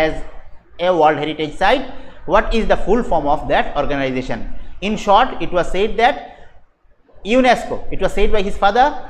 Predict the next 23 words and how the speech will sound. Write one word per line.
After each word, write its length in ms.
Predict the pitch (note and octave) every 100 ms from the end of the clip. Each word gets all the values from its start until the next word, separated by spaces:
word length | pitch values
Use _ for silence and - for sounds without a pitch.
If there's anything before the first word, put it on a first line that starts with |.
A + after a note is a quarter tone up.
| -
that 180 | C#3+ -
unesco 500 | G3+ C4+ D#4+ D#4+ C#4+
declared 400 | G3 E3+ F3 E3
Kaziranga 540 | D#3 D3+ F3 G3+ C4 -
as 320 | F3+ C4 - - - - C3+
World 320 | D#3+ F#3 F#3+
Heritage 560 | D3 D#3 G3+ C#4 - - - -
Site. 560 | - E3+ B2+ - -
Now 540 | D3 F#3 G3+ G3 - -
he 120 | E3
wants 360 | E3 A3 C4 -
to 140 | B3
know 340 | F#3 A2+ - - - - -
what 340 | E3 A#3 A#3
is 120 | G3+
the 100 | F3
full 280 | - E3+ G3+
form 280 | - D#3 D#3+
of 120 | -
unesco. 600 | D3 D3 C#3+ C#3 - A2+ - - - - - - - - - - - - - - - - - - - - - - - - - - - - - - - -
"I 120 | E3
knew 240 | G#3 C#4+
it 280 | C4 C3 -